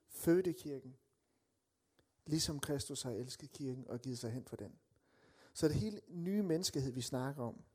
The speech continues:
det vi er i aften, det bliver til ved korset og ingen andre steder. Og sidste søndag,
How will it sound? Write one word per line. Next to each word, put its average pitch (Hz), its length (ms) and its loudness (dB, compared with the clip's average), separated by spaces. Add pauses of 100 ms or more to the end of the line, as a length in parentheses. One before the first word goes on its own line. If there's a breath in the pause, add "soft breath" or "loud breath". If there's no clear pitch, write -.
(380)
det 170 160 4
vi 175 180 6
er 151 160 10
i 160 100 6
aften, 123 500 -4 (840 soft breath)
det 139 100 -4
bliver 139 120 2
til 160 240 2
ved 165 80 2
korset 127 460 -2
og 92 80 -4
ingen 156 220 -2
andre 123 240 -4
steder. - 320 4 (640 loud breath)
Og 135 100 4
sidste 160 280 6
søndag, 160 460 4